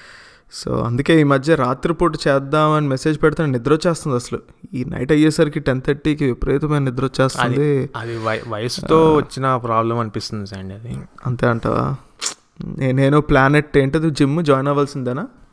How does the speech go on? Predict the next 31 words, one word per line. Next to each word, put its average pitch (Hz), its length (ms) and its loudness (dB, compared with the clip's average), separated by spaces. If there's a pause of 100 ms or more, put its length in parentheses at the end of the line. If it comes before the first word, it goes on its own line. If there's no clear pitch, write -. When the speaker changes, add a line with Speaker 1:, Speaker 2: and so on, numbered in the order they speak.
Speaker 1:
ప్లానెట్ 131 220 0
Speaker 2:
Hmm. - 80 2
Speaker 1:
ఎక్స్‌ప్రెస్సా? - 520 -2 (340)
Speaker 2:
నేను 110 220 2
ఆ, 107 220 2
ఆ, 107 400 -2
అది 101 380 -4
ఆ 101 180 -4
రోజు 104 500 -4
ఒకటి, 104 340 -8
ఒక 110 160 -8
ఆ 107 40 -2
ట్రిప్‌లో 113 380 0
వెళ్ళా. 123 300 2 (160)
ఆ - 20 -4
membership 110 460 -2
ఇంకా 110 240 0
నడుస్తుంది, 113 420 -2
దాన్ని 98 160 -6
cancel 98 420 -6
చేయాలి 98 200 -6
అర్జెంట్‌గా. 98 420 -10 (240)
వెళ్ళట్లే 104 360 -8
అప్పటి - 220 -14
నుంచి. - 220 -18 (340)
But 151 160 2
anyways, 190 400 2
మన 131 240 0
ఆడియన్స్‌కి 165 640 -2
just 139 320 -8 (280)
మేము 107 600 -6